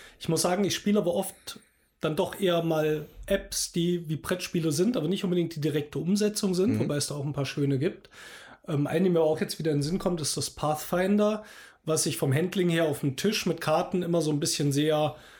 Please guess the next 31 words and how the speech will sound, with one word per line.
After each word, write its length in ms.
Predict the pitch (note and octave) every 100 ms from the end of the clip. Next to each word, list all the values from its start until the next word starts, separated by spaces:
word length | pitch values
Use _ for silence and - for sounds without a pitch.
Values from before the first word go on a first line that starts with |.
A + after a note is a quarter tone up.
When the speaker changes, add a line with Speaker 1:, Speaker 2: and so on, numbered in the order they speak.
| - - _
Speaker 1:
ja, 320 | C#3 D3 C#3+ -
kronkelig 600 | - F#3+ G3+ F3 E3+ -
und 80 | D3+
umständlich 580 | G3+ - E3 E3 C#3+ -
finde, 200 | D#3 F#3+
f-, 260 | - - - -
finde 240 | E3 D3+
ich 80 | -
super 600 | G3+ G#3 G3 E3 E3 -
o-, 200 | E3+ -
als 240 | E3+ C#3+
App. 300 | - G#3 - - -
Also 360 | D3 D3 D#3 D#3+ D#3+ D3+
Pathfinder, 880 | - E3 - E3+ F3 E3+ D#3+ D#3+ D#3
das 240 | C#3+ -
K-, 380 | - F3 D#3+ C#3
äh, 40 |
Kartenspiel 640 | C3+ F3 G3 G3 - F#3 F3
finde 200 | - D#3
ich 120 | -
klasse. 380 | - F3+ F3+ E3+ - - - - - - E3+
Das 120 | E3
spiele 240 | - F3
ich 120 | E3+
öfters 340 | F3 - E3 -
mal. 300 | D3+ D3+ D3+ - - - - _ F3
Ähm, 480 | D3+ C#3+ C3 B2+ D#3 C#3
mich 220 | C#3+ G#3+ D#4
würd 140 | D#4+
mal 60 | D4
interessieren 800 | - A#3+ - D4 G#3+ D3+ C3+